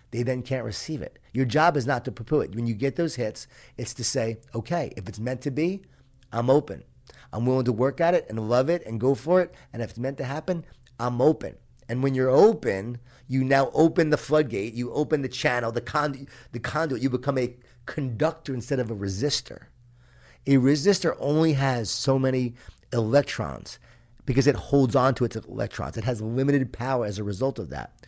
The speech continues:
A conductor freely gives and receives its electrons back and forth,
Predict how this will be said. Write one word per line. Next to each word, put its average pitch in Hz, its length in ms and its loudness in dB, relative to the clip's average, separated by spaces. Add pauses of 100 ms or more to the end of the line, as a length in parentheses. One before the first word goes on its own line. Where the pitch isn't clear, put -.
(300)
A 143 120 2
conductor 120 800 -2 (400)
freely 160 460 2
gives 135 400 2
and 135 180 4
receives 151 640 0
its - 160 -8
electrons 98 640 -6
back 117 260 -6
and 113 100 -8
forth, 120 240 -6